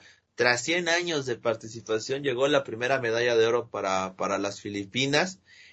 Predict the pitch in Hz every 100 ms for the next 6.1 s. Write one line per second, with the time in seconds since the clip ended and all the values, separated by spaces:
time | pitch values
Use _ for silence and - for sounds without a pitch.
0 | _ 110 110 123 135 131 160 151 - 117
1 | 107 135 160 147 135 - 160 175 147 -
2 | 147 180 131 139 147 123 - 127 127 117
3 | 120 127 120 113 104 104 143 - 113 107
4 | 104 107 107 123 156 135 - 113 107 127
5 | 135 135 151 147 113 - 135 151 196 247
6 | -